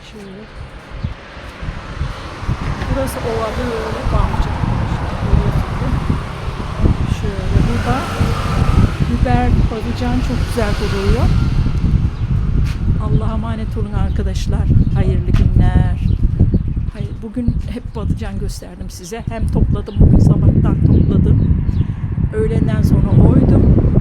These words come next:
Bir saat suda beklettim. Ondan sonra aldım, geldim buraya serdim arkadaşlar. Allah'a emanet olun.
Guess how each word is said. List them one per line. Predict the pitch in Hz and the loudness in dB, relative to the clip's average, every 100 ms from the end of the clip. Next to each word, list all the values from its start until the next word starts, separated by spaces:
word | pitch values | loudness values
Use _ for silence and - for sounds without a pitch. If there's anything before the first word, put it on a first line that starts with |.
| - - - - | 0 -2 -4 -6
Bir | 269 | -8
saat | 302 220 - | -4 -4 -4
suda | - - - | -2 0 2
beklettim. | 269 - 262 262 - 254 - - - - - - - - - - - - | 2 2 0 0 -2 -2 -4 -4 -4 -6 -8 -12 -10 -6 -4 -4 -4 -2
Ondan | 233 226 | 0 2
sonra | - - - | 4 4 4
aldım, | 220 - - - | 4 4 2 0
geldim | - - - - | 0 0 0 -2
buraya | - - - 262 | -2 -2 -2 -2
serdim | - 214 190 190 180 | -6 -4 -4 -6 -8
arkadaşlar. | 175 175 - - 269 | -10 -12 -12 -12 -10
Allah'a | 269 220 202 202 | -10 -8 -8 -10
emanet | 196 190 190 - 190 | -10 -12 -14 -14 -12
olun. | 214 | -10